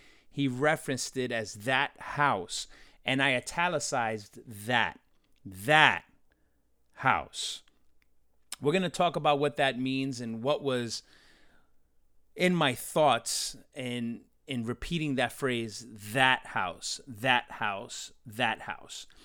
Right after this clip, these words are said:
I wanna start by sharing a quote, um, and it actually comes from a documentary that I mentioned to start chapter seven. It's a two thousand and eight documentary called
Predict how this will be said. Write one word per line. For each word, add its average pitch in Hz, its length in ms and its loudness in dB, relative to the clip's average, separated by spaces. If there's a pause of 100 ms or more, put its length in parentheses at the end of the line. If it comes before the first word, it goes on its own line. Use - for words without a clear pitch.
(340)
I - 60 2
wanna 226 240 4
start 214 400 6
by 143 520 4 (300)
sharing 190 600 0
a 180 80 -4
quote, 139 480 2 (520)
um, 143 440 2
and 160 160 4
it 165 100 2
actually 247 420 4
comes 214 360 -2
from 170 580 -6 (600)
a 143 80 -2
documentary 151 1040 0 (100)
that 135 160 0
I 135 140 4
mentioned 147 480 -2
to 127 80 -10
start 160 440 2
chapter 127 400 -4
seven. 113 440 -2
It's 117 160 -8
a 120 40 -8
two 208 220 -4
thousand 185 400 0
and 151 160 -2
eight 143 160 -2
documentary 131 720 -2
called 117 500 -2